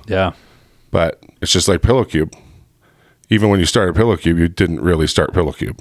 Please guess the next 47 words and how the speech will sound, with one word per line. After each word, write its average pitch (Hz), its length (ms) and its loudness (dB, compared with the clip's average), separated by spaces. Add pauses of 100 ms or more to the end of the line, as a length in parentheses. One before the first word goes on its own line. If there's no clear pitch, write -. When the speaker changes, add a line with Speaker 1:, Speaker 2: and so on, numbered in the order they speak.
Speaker 1:
Yeah. 104 240 0 (360)
Speaker 2:
It 90 100 0
just 98 220 0
kinda 80 340 0
Speaker 1:
It 107 60 2
morphed 104 240 0
Speaker 2:
took 104 160 2
a 98 60 2
life 87 280 0
Speaker 1:
and 90 120 0
Speaker 2:
of 82 60 0
its 85 60 -6
Speaker 1:
changed, - 100 0
yeah. 92 120 0
Speaker 2:
own, 78 100 -4
you 78 80 2
know? 87 220 0 (180)
Speaker 1:
I 131 60 2
was 143 100 2
literally 131 380 4
talking 110 320 -2
to 101 60 0
Jess 104 300 0
on 92 140 -2
Saturday 85 480 -2 (180)
at 101 120 -4
the - 60 0
Speaker 2:
Right. 185 100 0
Speaker 1:
game, 98 360 -4
but 143 100 2
we 151 100 4
were 151 80 0
talking 160 180 0
about 120 220 -2
that, 95 180 -2
like, 95 380 -4 (340)
that 110 140 0
there's 110 200 0
a 113 60 0
point 117 320 0
in 101 160 2
your, 92 540 2
she - 140 -2
was 95 120 0
like, 87 200 -2
the - 80 -2
f-, - 200 -14